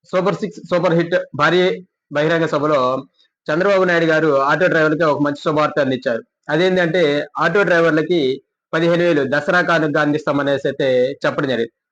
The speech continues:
అయితే, ఈ వాహన మిత్ర పథకం కింద ఈ పదిహేను వేలు పొందాలంటే కొన్ని అర్హతలు అనేది జారీ చేశారు. అవేంటి అనేది ఇప్పుడు ఒకసారి చూద్దాం. ముందుగా,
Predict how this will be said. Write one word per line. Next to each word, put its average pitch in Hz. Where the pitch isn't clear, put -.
అయితే, 190
ఈ 175
వాహన 190
మిత్ర 214
పథకం 170
కింద 160
ఈ 175
పదిహేను 208
వేలు 226
పొందాలంటే 180
కొన్ని 170
అర్హతలు 185
అనేది 180
జారీ 170
చేశారు. 139
అవేంటి 196
అనేది 180
ఇప్పుడు 165
ఒకసారి 143
చూద్దాం. 113
ముందుగా, 233